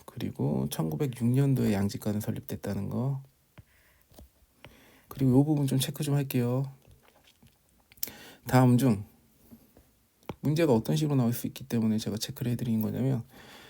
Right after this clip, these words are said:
다음 중 탁지부 양지국의 목적은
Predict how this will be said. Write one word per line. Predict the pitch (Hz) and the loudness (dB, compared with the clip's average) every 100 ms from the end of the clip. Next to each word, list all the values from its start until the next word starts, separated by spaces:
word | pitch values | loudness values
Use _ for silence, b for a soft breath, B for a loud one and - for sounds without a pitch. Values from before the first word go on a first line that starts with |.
| B | B
다음 | - 123 131 135 | 2 4 4 4
중 | 160 | 0
탁지부 | 156 - - - 165 151 147 - - _ - | -2 -6 -8 -2 2 2 2 0 -4 _ -2
양지국의 | 113 127 120 127 117 127 143 - - - | 2 4 2 0 -2 -2 -2 -4 -8 -4
목적은 | 113 - - 117 110 110 117 | -4 -4 -2 -2 0 -2 -4